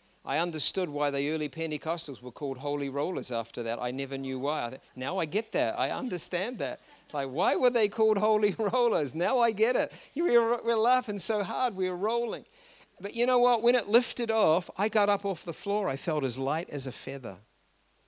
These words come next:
I thought, "Wow, I feel so refreshed." Now I had to learn to soak in God's presence for myself, which I did do. But that night,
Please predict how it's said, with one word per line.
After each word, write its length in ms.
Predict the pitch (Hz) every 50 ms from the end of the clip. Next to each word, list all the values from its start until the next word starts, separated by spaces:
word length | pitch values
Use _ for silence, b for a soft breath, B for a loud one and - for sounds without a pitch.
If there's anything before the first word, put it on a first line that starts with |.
| _ _ _ _ _ _ _ _ _ _ _
I 40 | -
thought, 200 | - - - -
"Wow, 360 | - 147 170 175 175 165 127
I 80 | 117 110
feel 220 | - 135 107 110
so 360 | - - - - - 165 175
refreshed." 960 | 170 143 120 113 - - - - 156 156 117 92 - - - - - - _ _ _ _ _ _ _ _ _ _ _ _ _ _ _ _ _ _ b b b b b b b b b
Now 220 | b 123 123 131 147
I 80 | 156
had 220 | 147 151 147 120 -
to 100 | - 117
learn 300 | 110 120 123 123 117 110
to 100 | - 110
soak 500 | - - - - - 135 135 135 - -
in 140 | 127 120 110
God's 320 | - 113 110 110 110 -
presence 460 | - - 131 123 113 - 107 - -
for 120 | - 110 104
myself, 640 | 101 104 107 - - - 208 220 196 165 170 -
which 220 | - 107 - -
I 80 | 110 104
did 340 | 107 107 135 185 196 165 120
do. 300 | - 117 110 117 143 165 B B B B B B B B B -
But 260 | 131 139 143 - -
that 200 | 175 196 - -
night, 400 | 170 170 196 214 208 160 127 -